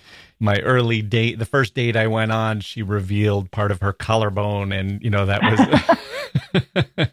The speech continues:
<laughs> or her ankle, you know, and that was, like, very forward for its time. Okay. So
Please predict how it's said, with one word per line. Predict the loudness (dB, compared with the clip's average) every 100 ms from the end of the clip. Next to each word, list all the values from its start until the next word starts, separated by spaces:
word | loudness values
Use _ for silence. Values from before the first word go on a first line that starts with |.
| -8
<laughs> | -2
or | 0
her | 2 0 -2
ankle, | -4 -2 -2 -4
you | -6 -2 0
know, | 0
and | 0
that | 0 -2
was, | -4 -4 -2
like, | -2 -2 -6 -12 -12 -6
very | -2 0 0 -4 -8 -18 -16 -16 -16 -18 _
forward | 0 2 2 -4
for | -4 -4
its | -4 -4
time. | -2 -2 -6 -12 _ _ -20 -20 -20 -6 -2
Okay. | 0 0 -2 -6 -18 -20 -14
So | -2 2 4 2 -2